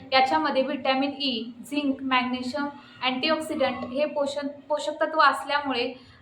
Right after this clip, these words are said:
आपली जी इम्युनिटी आहे ते वाढवण्यासाठी मदत होते, आपली रोगपर-, प्रतिकारक शक्ती वाढते आणि आपण आजारी पडण्याचं प्रमाण कमी होतं.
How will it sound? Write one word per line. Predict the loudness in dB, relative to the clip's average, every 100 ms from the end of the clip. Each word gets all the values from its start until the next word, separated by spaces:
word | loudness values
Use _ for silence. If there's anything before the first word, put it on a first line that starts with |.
| -6
आपली | -4 -4 -6
जी | -4
इम्युनिटी | -6 -4 -2 0 -2 2
आहे | 2 2 -2 -4
ते | -2 2
वाढवण्यासाठी | 4 4 2 0 -2 -4 0
मदत | 2 2 2
होते, | 0 -2 0 -2 -2 -12 -12 -6
आपली | -2 2
रोगपर-, | 2 4 2 0 -2
प्रतिकारक | 0 -2 0 0 0
शक्ती | -4 -6 2
वाढते | 4 4 2
आणि | 0 2
आपण | 2 0
आजारी | 4 4 6 2
पडण्याचं | 2 0 2 0
प्रमाण | 0 2 2 0
कमी | 2 2 4
होतं. | 2 0 0 0